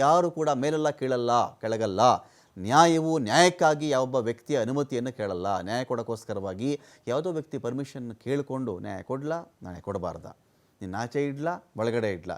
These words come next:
ಯಾವತ್ತೂ ಯಾರ್ದು ಅನುಮತಿ ಕೇಳಲ್ಲ. ಕೋರ್ಟ್ ಕೇವಲ ನಾನು ಹೇಳಿದ್ದನ್ನು ಪಾಲಿಸೋದಕ್ಕೆ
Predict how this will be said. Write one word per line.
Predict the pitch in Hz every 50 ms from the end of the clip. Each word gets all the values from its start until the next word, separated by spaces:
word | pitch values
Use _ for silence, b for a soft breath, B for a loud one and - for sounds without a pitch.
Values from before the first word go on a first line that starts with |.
| - _ 143
ಯಾವತ್ತೂ | 151 165 165 170 165 - 170 147
ಯಾರ್ದು | 143 139 135 135
ಅನುಮತಿ | 131 127 131 131 123 135 120 -
ಕೇಳಲ್ಲ. | 127 123 120 127 131 131 - b b b b b b _
ಕೋರ್ಟ್ | - 170 190 202 208 196 - - -
ಕೇವಲ | 160 147 143 135 143 143 147 147 151 151 151 135 107
ನಾನು | 113 120 131 139 135 113 95
ಹೇಳಿದ್ದನ್ನು | 117 143 156 156 135 123 131 131 131 135 135 135 131 -
ಪಾಲಿಸೋದಕ್ಕೆ | 117 117 120 117 131 123 117 113 - 127